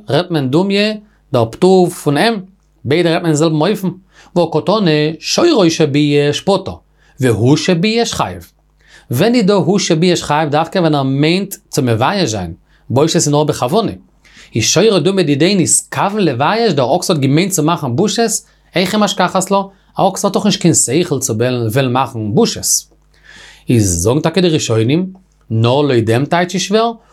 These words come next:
און נעם טייטשן פארקערט, ווען רב אבא האט געוואלט טייטשן, אז, אז נישט שוירוי דומיה דידי, נאר הוא דומיה דשוירוי,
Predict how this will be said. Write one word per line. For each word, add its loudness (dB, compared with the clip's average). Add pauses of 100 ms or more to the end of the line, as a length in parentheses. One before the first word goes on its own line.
(100)
און 2
נעם 2
טייטשן -2
פארקערט, 0
ווען 0
רב 0
אבא -2
האט 0
געוואלט 0
טייטשן, -2 (600)
אז, 0 (420)
אז 0
נישט -2 (380)
שוירוי 0
דומיה 2
דידי, 2
נאר 2 (520)
הוא 4
דומיה 4
דשוירוי, 2